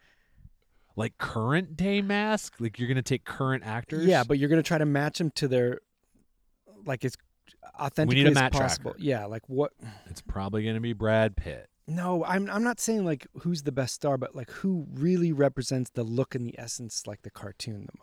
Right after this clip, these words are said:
Speaker 2: most. Like John Tesh.
Speaker 1: Well, you, you do young Robert Redford, I think, as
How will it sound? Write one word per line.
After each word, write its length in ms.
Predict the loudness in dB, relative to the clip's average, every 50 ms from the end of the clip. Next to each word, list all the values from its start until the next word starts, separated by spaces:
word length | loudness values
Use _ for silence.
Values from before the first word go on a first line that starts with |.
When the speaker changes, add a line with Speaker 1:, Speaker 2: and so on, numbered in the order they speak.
| _
Speaker 2:
most. 240 | _ -20 -20 -20 _ _ _ _ _ _ _ _ _
Like 120 | -6 -4 0
John 360 | 2 4 4 4 4 2 2
Tesh. 480 | -2 -4 -6 -6 -6 -8 -10 -12 -14 -16 _ _ _ _ _ _ _ _ _ _ _ _ _ _ _ _ _
Speaker 1:
Well, 160 | -2 0 2 2
you, 180 | 2 2 0 0 -4 -10 -16 -10
you 160 | -6 -4 -4
do 240 | -2 -2 -2 -2 -2 -4 -8
young 320 | -6 -2 -2 0 0 -2 -2
Robert 400 | -4 -2 -2 -2 -2 -2 -6 -6
Redford, 540 | -6 -4 -4 -4 -4 -6 -10 -12 -12 -12 -12
I 100 | -14 -14
think, 320 | -12 -12 -12 -12 -12 -12
as 420 | -12 -12 -10 -8 -8 -8 -8 -10